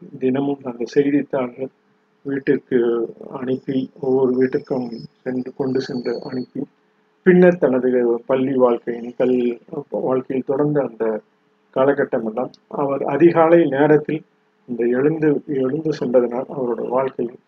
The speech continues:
மிகவும் ஒவ்வொரு காலகட்டத்திலும் அந்த கல்லூரி நாட்களிலிருந்து ஒரு பணியை செயல்படுகின்ற அந்த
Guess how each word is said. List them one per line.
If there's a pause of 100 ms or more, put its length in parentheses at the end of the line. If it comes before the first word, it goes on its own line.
(340)
மிகவும் (360)
ஒவ்வொரு
காலகட்டத்திலும்
அந்த
கல்லூரி
நாட்களிலிருந்து (480)
ஒரு
பணியை
செயல்படுகின்ற
அந்த